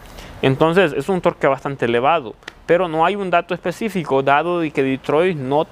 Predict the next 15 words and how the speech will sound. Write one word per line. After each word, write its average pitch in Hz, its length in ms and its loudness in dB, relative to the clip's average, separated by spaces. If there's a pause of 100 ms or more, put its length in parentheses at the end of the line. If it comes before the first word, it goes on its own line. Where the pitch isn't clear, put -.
(120)
da 139 380 2
un 143 220 0
torque. - 540 -2 (600)
Detroit 147 640 2
da 127 260 2
números 160 640 0 (400)
en 117 160 -2
grados. 120 560 0 (380)
Una 226 120 2
vez 226 180 2
hayamos 202 420 0 (680)
terminado 165 540 2
con 147 180 -2
el 131 80 0
proceso 135 640 -2